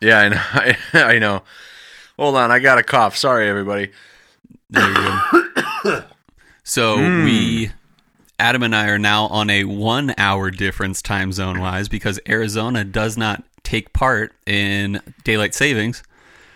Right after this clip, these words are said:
Speaker 2: So it switches. We are now technically on mountain time. Even though we're technically on Arizona time, we are sharing mountain time right now with, um, the world or the part of the country.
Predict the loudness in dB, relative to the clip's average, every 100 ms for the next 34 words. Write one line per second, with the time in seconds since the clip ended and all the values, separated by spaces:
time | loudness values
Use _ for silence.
0 | _ -10 -4 -4 -4 -6 -8 -8 -6 -4
1 | -4 -2 -2 -2 0 0 0 -2 -2 -2
2 | -2 -2 -2 -2 -2 -2 -2 -4 -6 -6
3 | -2 -2 0 -2 -2 -2 -2 -4 -6 -4
4 | 0 0 0 -2 -4 -4 -4 -2 0 0
5 | 0 -2 -4 -4 2 2 2 0 -2 -2
6 | -6 -6 -6 -6 -8 -8 -8 -10 -12 _
7 | _ -12 -10 -12 _ _ _ _ _ _
8 | _ _ _ -12 -10 -10 -14 -16 -14 -12
9 | -10 -8 -10 -10 -10 -10 -8 -10 -12 _
10 | -6 -6 -6 -10 -10 -8 -8 -10